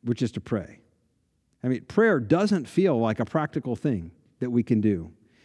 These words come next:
And, and that may be the best thing for us that happens right now.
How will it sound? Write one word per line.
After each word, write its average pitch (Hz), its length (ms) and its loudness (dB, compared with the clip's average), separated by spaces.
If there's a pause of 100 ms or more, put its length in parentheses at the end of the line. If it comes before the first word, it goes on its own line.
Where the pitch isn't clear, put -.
(260)
And, 156 160 4
and 165 180 -2
that 240 120 6
may 240 140 6
be 190 160 6
the 135 120 6
best 135 380 0
thing 104 240 0
for 104 260 -8
us - 360 -14 (300)
that 107 100 -4
happens 98 400 -2
right 87 200 -10
now. 82 320 -16